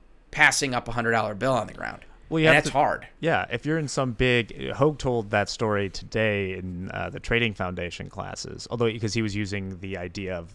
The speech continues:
Speaker 2: exactly, there's something further down the street. Um, you also have to be comfortable, like, if you're taking trend trades for a long time and running a trailing stop, to make money in the long term, you have to be comfortable with the idea that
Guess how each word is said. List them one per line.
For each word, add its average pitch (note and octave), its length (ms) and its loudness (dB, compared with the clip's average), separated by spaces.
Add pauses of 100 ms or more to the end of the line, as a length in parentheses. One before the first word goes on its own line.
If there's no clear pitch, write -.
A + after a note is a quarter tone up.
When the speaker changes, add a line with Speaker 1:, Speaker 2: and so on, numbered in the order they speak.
(140)
Speaker 2:
exactly, G#2+ 360 -2
there's F2 140 -10
something A2 240 -4
further G2+ 400 -2
down F#2+ 220 -4
the E2+ 80 -14
street. C3+ 420 -2 (560)
Um, G#2 500 0 (140)
you B2+ 160 2
also - 160 2
have F#2+ 60 -4
to C#3 40 -12
be A2+ 100 -4
comfortable, A2+ 380 -2
like, F2+ 380 -6
if - 160 -14
you're B2 80 -4
taking A#2+ 320 -4
trend A2 320 -6
trades - 520 -6 (340)
for A#2+ 100 0
a G#2+ 60 2
long G#2+ 340 2
time A#2 480 -6 (100)
and G#2+ 200 -6
running A2 200 0
a G#2+ 40 0
trailing G#2 340 -6
stop, F#2+ 460 -4 (1800)
to - 100 -4
make D#3 240 2
money D3+ 240 0
in C#3 60 -4
the A2 80 -6
long A2+ 300 -2
term, B2 380 -4
you G#2 120 -4
have A#2 120 0
to - 40 -20
be A#2 80 -6
comfortable A2+ 500 -2
with F#2+ 100 -4
the F#2+ 80 -2
idea F#2 380 -4
that F#2+ 160 -6